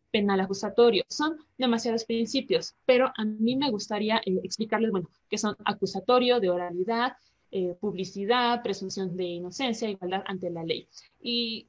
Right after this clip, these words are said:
les voy a explicar muy rápidamente de lo que se trata cada uno de, todo, eh, de estos principios. Acusatorio, pues sabemos que es la separación de funciones y la carga de la prueba que tiene el órgano acusador.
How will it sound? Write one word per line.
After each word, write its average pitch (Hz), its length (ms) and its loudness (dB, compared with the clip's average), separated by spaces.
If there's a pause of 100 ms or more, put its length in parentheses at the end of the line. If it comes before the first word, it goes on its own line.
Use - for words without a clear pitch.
(200)
les 226 140 -4
voy 247 120 2
a 269 40 -4
explicar 247 420 -4
muy 254 180 2
rápidamente 233 760 -2
de 220 120 -6
lo 190 100 -4
que 196 80 -12
se 196 120 -12
trata 208 260 -8
cada 208 280 -6
uno 202 200 -6
de, 180 100 -6
todo, 202 340 -8
eh, 175 320 -6
de 185 120 -16
estos - 260 -10
principios. - 560 -8 (920)
Acusatorio, 285 840 0
pues 190 280 -4
sabemos 240 420 -4
que 247 260 0
es 226 140 -6
la 247 60 -2
separación 214 560 -8 (240)
de 202 100 -4
funciones 226 580 -2
y 220 120 -4
la 196 200 -4
carga 277 340 0
de 202 140 -2
la 180 140 -2
prueba 226 360 -4
que - 160 -8
tiene 226 380 -4
el 190 160 -2
órgano 196 300 -2
acusador. - 540 -12